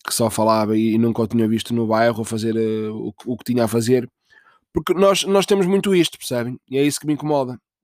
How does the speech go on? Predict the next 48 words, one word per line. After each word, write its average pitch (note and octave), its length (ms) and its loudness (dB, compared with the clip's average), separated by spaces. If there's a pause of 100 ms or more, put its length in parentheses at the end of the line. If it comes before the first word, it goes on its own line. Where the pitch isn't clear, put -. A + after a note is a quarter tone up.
(160)
em A#2 120 -6
pessoas - 220 -10
como B2+ 140 -4
o B2 40 -4
Diogo B2 180 -4
Faro. A2 280 -6 (1400)
Não G#3 120 2
é A3+ 80 6
só G#3 140 2
falar, E3+ 400 2 (120)
percebem? C3 420 -6
Hum, C3 720 -4
portanto, C#3 280 -6
temos D#3+ 300 -2
que E3 640 2
mudar E3 240 0
as E3 120 0
coisas. C#3+ 420 0 (1080)
E F3 60 2
não G3+ 160 4
é A#3+ 100 6
pegar D#3 260 -2
nestes C#3+ 220 -6
exemplos D#3+ 400 -4
de D3 80 -4
merda A2+ 500 -6
que - 80 -12
se - 80 -8
vai F#3 120 -4
combater F#3+ 280 -2
o D#3+ 60 -4
racismo, E3 460 -4
porque C#3+ 160 -14
depois E3 160 -4
vocês E3 200 -4
estão F3+ 240 2
a F3 40 2
banalizar. D#3+ 640 0 (720)
Porque D#3 160 -6
depois F#3+ 240 2
lá G3 120 2
está, F#3 220 0
vamos, E3+ 400 -2
vamos F3 360 -4
insurgir F3+ 320 -6
neste F#3 200 -6
problema, E3 380 -4
vamos, D3 320 -6